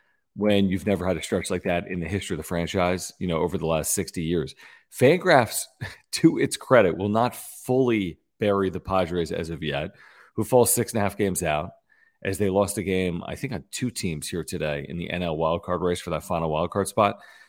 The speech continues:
Fangraphs right now gives the Padres a point nine percent chance of making the postseason. It seems high. What is that? One in one ten, essentially. One in one ten, one in one eleven.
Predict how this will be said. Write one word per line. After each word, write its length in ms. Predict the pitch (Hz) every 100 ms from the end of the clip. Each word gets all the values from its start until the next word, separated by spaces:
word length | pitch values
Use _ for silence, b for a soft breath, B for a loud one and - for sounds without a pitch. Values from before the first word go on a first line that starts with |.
| B _
Fangraphs 540 | - 127 127 135 117 123
right 180 | 110
now 240 | 101 95 90
gives 220 | 95 82
the 60 | 92
Padres 420 | 101 98 101 -
a 160 | 95
point 420 | 95 - 120 127 135
nine 460 | 101 101 101 101 98
percent 400 | 90 - 92 -
chance 560 | - 82 76 - - -
of 100 | 78
making 220 | 80 85 85
the 60 |
postseason. 580 | 87 87 - 104 104 104 -
It 120 | 98
seems 280 | - 90 -
high. 300 | 78 78 85 _ _ _ _
What 100 | 104
is 100 | 98
that? 160 | 82 76
One 200 | 95 107
in 120 | 104
one 240 | 101 98
ten, 500 | - - 95 104 110 -
essentially. 500 | - 110 98 110 104
One 180 | 92 101
in 80 |
one 160 | 101 104
ten, 340 | - 95 92
one 160 | 85 92
in 120 | 92
one 120 | 87
eleven. 540 | 85 76 76 80 95